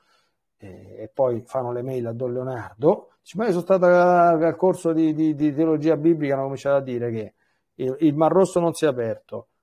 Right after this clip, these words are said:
che Mo-, Mosè non si sa se è esistito, che Abramo sicuramente non è esistito, quell'altro non è esistito, quell'altro così, quell'altro colà, eh, Giona non esiste perché quella è una favoletta. Tutte ste robe qui che sono, eh,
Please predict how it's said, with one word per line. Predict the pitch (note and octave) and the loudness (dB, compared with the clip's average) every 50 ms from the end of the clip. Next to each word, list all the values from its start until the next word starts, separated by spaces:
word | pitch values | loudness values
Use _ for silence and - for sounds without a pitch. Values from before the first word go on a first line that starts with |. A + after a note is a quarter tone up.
| _ _ _ | _ _ _
che | - - B2+ B2 B2 B2 B2 B2 A#2+ A#2+ A#2+ A#2+ A#2 A#2 A#2 A#2 | -10 -8 -6 -6 -6 -6 -6 -6 -6 -8 -8 -8 -8 -10 -10 -10
Mo-, | A#2+ B2+ C#3 C#3+ C#3+ D3 D#3 | -12 -12 -10 -6 -4 -2 -2
Mosè | D#3+ D#3+ D#3+ D#3 A#2+ D#3+ F#3 G3 F#3 | 0 0 0 2 4 6 6 6 6
non | F3 D#3+ | 4 2
si | - - C#3 | 0 -2 -2
sa | C#3 D3+ D3+ | 0 0 2
se | C3+ C#3+ D3+ | 2 0 -2
è | |
esistito, | C#3 A2+ C#3 C3+ - - - A#2+ A2+ A2 - G#2+ | -2 -4 -6 -10 -14 -14 -12 -12 -12 -12 -12 -10
che | - | -6
Abramo | C3+ C#3 C3+ C#3 E3 F#3+ G#3 G#3 F3+ | -4 -2 2 4 4 4 4 4 2
sicuramente | D3 D3+ C#3+ D3+ D3+ D3 D3+ D#3+ D3+ - D3+ | 0 0 2 2 2 2 0 -2 -4 -4 -6
non | C#3 C#3 C#3+ | -6 -4 -4
è | C#3 | -6
esistito, | B2 A#2 C3 - - _ A2+ A2 G2+ - G#2+ | -6 -6 -10 -18 -18 _ -16 -16 -14 -14 -12
quell'altro | A2 A#2+ B2+ C#3+ E3+ F3+ F3 F3 F3 | -10 -4 0 2 4 4 4 2 0
non | E3+ E3 E3 | 0 0 0
è | |
esistito, | D#3 D3+ D3+ C#3+ _ - B2 A2+ G#2+ A2 | 0 -2 -4 -8 _ -12 -12 -12 -12 -12
quell'altro | A2 A#2 C3+ D3+ D3+ - - C#3 C3 | -8 -4 -2 -2 -2 -2 -4 -8 -8
così, | - C#3+ C3 C3 B2+ | -6 -6 -6 -6 -8
quell'altro | A#2 A2+ A#2 C#3 D#3+ D3+ - C#3+ C#3 | -12 -10 -6 -6 -6 -6 -6 -8 -10
colà, | - - C3+ B2+ A#2+ A#2 A2+ _ - - - - _ _ | -6 -4 -4 -4 -4 -6 -10 _ -20 -20 -20 -20 _ _
eh, | - C3+ C3+ C3+ B2+ | -6 -4 -4 -4 -2
Giona | B2+ D3 E3 F#3 G3 F#3+ F#3 F3 | 2 4 6 6 6 6 4 4
non | E3+ E3+ E3 | 2 2 2
esiste | E3 D#3 D3 E3 F#3 F#3 F3 - E3+ D#3 | 0 0 0 -2 -4 -4 -4 -2 -2 -2
perché | D#3 D#3 C3 C3 | -2 -2 -4 -4
quella | C#3 D3+ D#3+ D#3+ D#3+ | -4 -4 -2 -2 -2
è | D#3 | -2
una | D3 C#3 | -2 0
favoletta. | D3+ D3+ D3+ D3 C#3+ C#3 B2 A2+ _ - - _ _ _ _ _ _ _ _ _ _ | 0 0 0 0 -2 -4 -6 -8 _ -20 -20 _ _ _ _ _ _ _ _ _ _
Tutte | - F3+ F#3 D#3+ | 2 2 2 2
ste | D3 - D#3 | 0 -2 2
robe | D3 D3 C#3+ C3+ C#3 B2+ | 4 4 2 2 -2 -8
qui | - - A#2+ G#2 A2 G2+ G2+ G#2+ A#2+ - _ _ _ _ _ _ _ _ _ _ _ _ _ _ _ _ _ _ | -10 -10 -12 -12 -12 -12 -14 -14 -16 -18 _ _ _ _ _ _ _ _ _ _ _ _ _ _ _ _ _ _
che | - B2+ | -10 -10
sono, | A2+ - - G3 F#3+ D#3+ C3 B2 A2+ A2 - _ | -6 -2 2 4 4 4 2 -2 -6 -8 -12 _
eh, | - A#2 A2+ G#2+ G#2 - - - - | -14 -14 -12 -14 -16 -18 -20 -20 -20